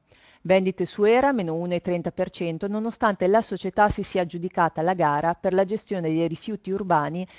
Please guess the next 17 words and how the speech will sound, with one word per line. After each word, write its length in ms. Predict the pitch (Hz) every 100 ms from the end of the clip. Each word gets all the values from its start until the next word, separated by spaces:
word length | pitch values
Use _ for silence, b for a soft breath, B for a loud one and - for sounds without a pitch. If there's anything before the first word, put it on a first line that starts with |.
| b
nel 160 | 185 196
bacino 380 | 208 - 208 165
territoriale 720 | 214 220 214 226 180 151 170
del 160 | 165 160
Bon-, 240 | 160 175 -
Modenese. 800 | 185 185 165 160 143 - - - _ b b b b _
Amplifon 600 | - 202 180 165 - 165 -
e 140 | 180
Tenaris 560 | - 226 277 320 285 277
cedono 380 | - 202 196 202
ancora 280 | 196 214
terreno 480 | 208 233 254 262 180
per 140 | - 151
la 80 |
seconda 400 | 147 170 180 180
seduta 340 | 180 185 185 180
consecutiva, 800 | 185 170 185 190 - 262 185